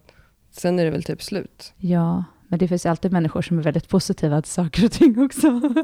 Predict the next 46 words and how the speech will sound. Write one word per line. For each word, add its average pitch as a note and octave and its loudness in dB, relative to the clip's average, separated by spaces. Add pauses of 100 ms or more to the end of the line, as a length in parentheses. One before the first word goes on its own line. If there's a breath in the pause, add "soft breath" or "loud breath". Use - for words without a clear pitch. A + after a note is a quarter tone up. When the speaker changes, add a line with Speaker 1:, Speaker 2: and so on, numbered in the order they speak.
Speaker 1:
Haters G3 0
gonna E3+ 0
hate. F3 2
Speaker 2:
Ja, E3+ 2
men - -6
vad E3 -2
fan. F#3 0
Kom F#3 2
igen. E3 0 (120)
Det, G#3 -2
ja, A3 -2
men B3 0
det D4 -2
var G4 0
ju, F4 0
det C4 -2
är E4 -6
kul F#3+ 0
att - 0
vi F#3 2
fick F#3 -2
motbevisa F#3+ -2
det. D#3+ 0
Det E3+ -2
gick G3 0
uppenbarligen E3+ 0
i F3+ 0
alla F3+ 0
fall. G3 -2 (880 soft breath)
Speaker 1:
Mm. F#3 0 (380)
Och F#3 -4
många F#3+ 2
saker F3+ -2
har D#3+ 2
vi D#3 0
pratat D#3 -4
om D#3 -4
flera G#3+ 0
gånger, D3+ 0
men E3 0
det E3+ 2
är G3+ 2
ju G#3 0
också - -6
för - -8
att - -14